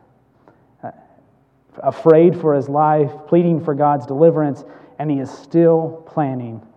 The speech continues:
still making schemes to deliver himself. He, he sends his, uh, sends, uh, bribes before him, uh, trying to appease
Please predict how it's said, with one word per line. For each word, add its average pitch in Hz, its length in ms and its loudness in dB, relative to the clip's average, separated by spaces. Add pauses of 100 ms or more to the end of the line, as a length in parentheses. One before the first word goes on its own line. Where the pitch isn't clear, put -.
(120)
still 160 300 2
making 139 500 -4 (120)
schemes 117 540 -14 (460)
to 147 80 -6
deliver 131 460 -4
himself. 110 420 -12 (1800)
He, 139 340 -2
he 139 120 -6
sends 156 260 -2
his, 139 220 -4 (240)
uh, 139 500 -6
sends, 151 380 -2
uh, 135 440 -2 (200)
bribes 139 560 0 (100)
before 143 420 0
him, 120 300 -8 (380)
uh, 123 300 -6 (320)
trying 156 200 0
to 147 100 0
appease 151 680 -4